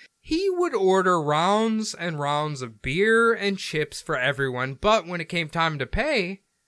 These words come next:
Norman would pull out a hundred dollar bill, which for a small-town bartender at the time would be almost impossible to break.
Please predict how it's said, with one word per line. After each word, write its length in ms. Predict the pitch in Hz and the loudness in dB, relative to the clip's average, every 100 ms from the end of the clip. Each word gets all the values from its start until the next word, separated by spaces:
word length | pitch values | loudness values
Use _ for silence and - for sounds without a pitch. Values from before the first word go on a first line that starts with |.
| _ | _
Norman 440 | 147 151 165 180 170 | -2 0 2 0 -2
would 120 | 156 | -4
pull 220 | - 151 | -4 -2
out 160 | 143 151 | 0 0
a 60 | 147 | -2
hundred 260 | 147 143 | -4 -2
dollar 300 | 139 135 135 | 0 2 0
bill, 500 | 135 214 294 160 107 _ _ _ _ | -2 0 2 2 -4 _ _ _ _
which 200 | 165 160 | -4 -2
for 180 | 175 151 | 0 0
a 140 | 143 | 0
small-town 640 | - 156 151 147 156 139 | -2 -2 -2 0 -2 -4
bartender 580 | 131 165 208 175 160 147 | 0 0 0 -2 -4 -2
at 140 | 135 135 | -2 -2
the 80 | |
time 420 | - - 202 180 151 | -8 -2 0 0 -2
would 160 | 143 | -6
be 160 | 156 147 | -4 -4
almost 400 | 135 151 147 - | -6 -6 -8 -8
impossible 640 | 139 - 151 143 - 135 | -10 -4 -4 -4 -8 -16
to 160 | - 135 | -14 -14
break. 540 | 117 175 233 151 - | -4 0 0 0 -10